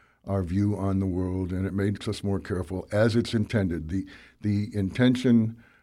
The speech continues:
of the ridiculous category that a group that includes real legal immigrants that is opposing illegal immigration and, and, and begging for enforcement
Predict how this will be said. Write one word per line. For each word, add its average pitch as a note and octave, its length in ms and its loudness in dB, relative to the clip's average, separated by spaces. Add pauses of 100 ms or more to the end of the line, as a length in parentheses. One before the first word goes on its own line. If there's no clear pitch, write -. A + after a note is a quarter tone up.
(140)
of F#2 300 -4
the F2 320 -2 (280)
ridiculous A2+ 580 2
category G2 680 2
that F#2+ 280 -2
a G2 140 -2
group A#2 400 4 (720)
that G#2 160 2
includes A#2 680 4 (220)
real A2 420 2 (640)
legal G#2+ 320 2
immigrants G2+ 640 0
that F#2+ 100 -6
is G2 120 -4
opposing A2+ 680 2 (460)
illegal A#2 460 4
immigration A2 680 2
and, G2 240 -2
and, G2+ 540 -2
and F#2+ 280 -2
begging A2+ 360 4
for G2+ 260 0
enforcement G#2 720 -2